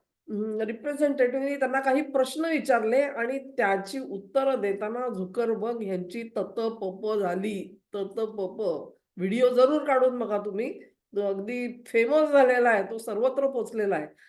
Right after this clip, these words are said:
आणि त्याच्यात ते हॉली साहेब विचारतात त्यांना की, "तुम्ही हे सगळं जे," खास करून त्यांनी विचारलं, Instagram-वरती जवळजवळ चौतीस टक्के, तेरा ते पंधरा वयामधल्या चौ-, चौतीस टक्के मुलींना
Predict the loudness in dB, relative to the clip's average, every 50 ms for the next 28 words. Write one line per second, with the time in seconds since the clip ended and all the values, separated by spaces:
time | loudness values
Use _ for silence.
0 | _ _ -4 -2 -2 0 2 0 2 2 0 0 0 2 2 2 2 2 2 2
1 | 2 0 -2 0 2 2 2 2 0 -4 -4 -2 -2 -2 0 -2 -2 -2 -2 -2
2 | -2 0 -2 -2 -6 -8 -14 _ _ _ _ _ _ _ _ _ _ -6 -6 -6
3 | -4 -6 -6 -4 -2 0 0 2 4 6 8 6 6 6 4 2 6 6 6 6
4 | 6 4 4 4 4 2 2 -2 -6 -12 _ -18 -20 -18 -20 -20 _ _ _ _
5 | _ _ _ _ _ _ _ -10 -6 -4 -4 -4 -2 0 2 4 4 4 4 2
6 | 2 2 2 0 0 -2 -2 0 0 0 2 2 2 2 2 2 0 -2 -4 -2
7 | 0 0 0 2 0 0 0 0 -2 -2 -2 -4 -6 -6 -2 -2 0 2 2 2
8 | 2 2 2 2 2 2 0 -4 -14 -20 _ _ _ _ _ -4 -2 0 0 0
9 | 0 0 2 2 2 2 2 2 2 2 2 2 4 4 4 4 2 2 2 2
10 | 2 2 2 0 -2 -2 -2 -2 0 0 2 2 4 4 6 4 4 4 2 0
11 | -2 -2 -4 -6 -4 -2 -2 0 -2 -2 -4 -4 -4 -4 -2 0 0 0 -2 -2
12 | -4 -4 -2 -2 -2 -4 -4 -2 -2 -2 -2 -2 -4 -4 -4 -4 -6 -6 -4 -2
13 | -2 -2 -2 -4 -2 0 0 0 0 0 0 0 2 2 0 -2 -4